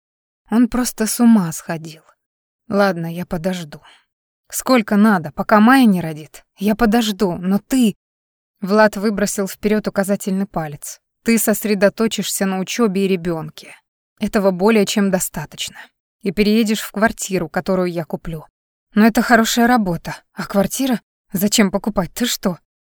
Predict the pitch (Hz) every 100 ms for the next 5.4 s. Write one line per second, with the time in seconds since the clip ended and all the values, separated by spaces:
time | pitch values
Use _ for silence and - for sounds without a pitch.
0 | _ - - 202 233 247 - 202 196 190
1 | 196 - 208 226 240 175 190 - - 208
2 | 214 180 160 156 - 180 170 _ _ _
3 | _ - 214 220 208 202 185 196 190 -
4 | 190 196 - 214 196 - 202 175 202 190
5 | 233 247 165